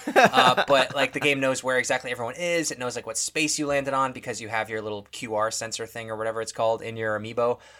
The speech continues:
Speaker 2: Dude, that, they could make such a cool board game with those characters. Like, you already have all those cha-, everyone has two hundred amiibo anyway. You might as well
Speaker 1: <laughs>
Speaker 2: give us something to do with them, please.
Speaker 1: Yeah, that's such a great idea. Like, I, I'm glad
Speaker 2: Oh
Speaker 1: that
Speaker 2: my
Speaker 1: you
Speaker 2: God.
Speaker 1: expanded on mine there. Yeah, I would love to have
Speaker 2: <laughs>
Speaker 1: the board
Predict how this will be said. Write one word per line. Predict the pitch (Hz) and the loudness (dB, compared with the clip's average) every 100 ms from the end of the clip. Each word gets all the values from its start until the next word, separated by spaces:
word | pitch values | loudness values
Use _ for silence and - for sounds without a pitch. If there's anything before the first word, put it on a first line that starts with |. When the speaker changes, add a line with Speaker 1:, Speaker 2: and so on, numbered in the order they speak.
| - - | -20 -10
Speaker 2:
Dude, | 127 | -4
that, | 123 120 | -4 -2
they | |
could | 180 247 | -6 -6
make | 104 | -4
such | - 131 | -2 -2
a | - | -4
cool | - 110 | -4 -4
board | 107 107 | -2 -4
game | 104 98 | -6 -8
with | 98 | -6
those | 104 - | -8 -6
characters. | 110 110 110 | -6 -6 -8
Like, | 120 | -8
you | 135 | 2
already | 147 156 | 4 6
have | 143 135 | 4 8
all | 135 | 6
those | 127 117 | 6 2
cha-, | 135 | -2
everyone | 143 180 160 | 0 2 2
has | 131 127 | 2 2
two | - 131 | 2 0
hundred | 123 120 | 0 0
amiibo | 110 117 110 107 | -2 -2 0 0
anyway. | 120 104 95 | -2 -2 -2
You | 107 | -2
might | 113 117 | -2 -2
as | 113 | 0
well | 113 110 - 127 | 0 0 -2 -6
Speaker 1:
<laughs> | - 139 | -6 0
Speaker 2:
give | 160 | 2
us | 170 | 4
something | 190 143 | 4 2
to | 113 | -2
do | 147 | -2
with | 165 | -2
them, | 104 | -4
please. | 101 98 98 - _ _ - | -8 -8 -8 -12 _ _ -10
Speaker 1:
Yeah, | 175 | -6
that's | 165 - | -6 -6
such | 339 208 | -6 -4
a | |
great | 160 165 | -2 0
idea. | 160 143 180 117 | 0 -2 -4 -4
Like, | 113 120 | -6 -2
I, | 147 | -2
I'm | 123 151 | 0 2
glad | 170 | 2
Speaker 2:
Oh | |
Speaker 1:
that | 170 | 2
Speaker 2:
my | 170 | 0
Speaker 1:
you | |
Speaker 2:
God. | 135 | 0
Speaker 1:
expanded | 110 160 147 143 | 0 -2 0 0
on | 123 | 0
mine | 110 117 | -4 -4
there. | 113 113 | -6 0
Yeah, | 139 | 2
I | 127 | 2
would | 139 135 | 2 2
love | 143 147 | 0 0
to | 165 | -2
have | 156 143 - | 2 0 0
Speaker 2:
<laughs> | - | -8
Speaker 1:
the | |
board | 127 127 135 147 170 | -8 -4 0 2 0